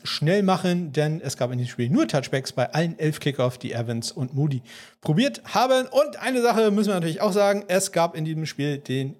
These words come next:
ei-, ersten einzigen Punt-Fake des Wochenendes, ausgeführt durch die L A Rams. Äh, leider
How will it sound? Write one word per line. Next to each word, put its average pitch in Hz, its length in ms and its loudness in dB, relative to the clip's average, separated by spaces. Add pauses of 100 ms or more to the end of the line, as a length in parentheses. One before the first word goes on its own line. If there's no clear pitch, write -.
(180)
ei-, 185 280 0
ersten 185 320 -2
einzigen 151 480 -4
Punt-Fake 196 640 -2
des 156 280 0
Wochenendes, 180 640 0 (460)
ausgeführt 196 680 2
durch 220 340 0
die 202 360 -2
L 185 180 2
A 175 180 -2
Rams. 180 460 0 (360)
Äh, 147 100 4
leider 147 400 0